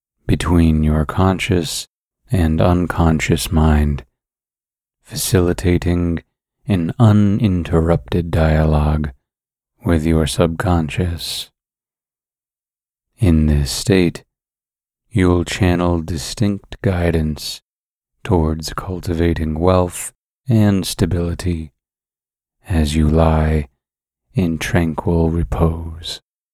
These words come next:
In this sanctuary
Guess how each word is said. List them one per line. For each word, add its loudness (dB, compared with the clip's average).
In 2
this 0
sanctuary -2